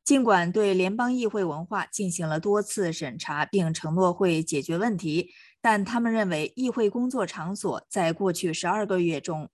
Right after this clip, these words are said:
并没有变得更加安全或平等。调查结果表明，人们对政治本身的安全和平等观念的信心更低。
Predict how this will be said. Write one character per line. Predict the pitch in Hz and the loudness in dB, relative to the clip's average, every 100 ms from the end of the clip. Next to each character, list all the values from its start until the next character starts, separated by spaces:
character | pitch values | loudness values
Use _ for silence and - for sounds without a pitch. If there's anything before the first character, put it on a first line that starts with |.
| _ | _
并 | 220 175 | 0 2
没 | 165 | 2
有 | 156 | 2
变 | 185 160 | 2 2
得 | 143 | 0
更 | 143 160 | -2 -2
加 | 165 160 | -2 0
安 | 226 233 | 0 0
全 | - 143 - | -2 -6 -6
或 | - 147 | -4 -4
平 | - 139 175 | -4 -2 0
等。 | 120 98 _ _ _ - - - _ _ _ _ _ _ | 0 -4 _ _ _ -20 -20 -20 _ _ _ _ _ _
调 | 277 240 | 8 8
查 | 226 202 | 8 6
结 | 202 202 | 8 8
果 | 208 | 8
表 | 185 139 | 6 2
明， | 147 143 156 _ _ _ _ | -2 -6 -8 _ _ _ _
人 | 214 254 | 4 6
们 | 285 | 8
对 | 277 247 | 10 8
政 | 269 277 247 | 6 4 4
治 | 247 196 | 4 4
本 | 180 143 | 2 -4
身 | - 226 | -2 0
的 | 226 | 0
安 | 247 262 | 0 0
全 | 254 185 156 | -2 -4 -4
和 | 165 156 | -4 -6
平 | - 202 | -4 -4
等 | 190 165 | -2 2
观 | 190 202 | 2 4
念 | 196 | 2
的 | 151 | 0
信 | 156 196 170 | -4 -2 -2
心 | 190 196 | -2 -2
更 | 208 165 | -2 -2
低。 | 196 196 - | 0 0 -2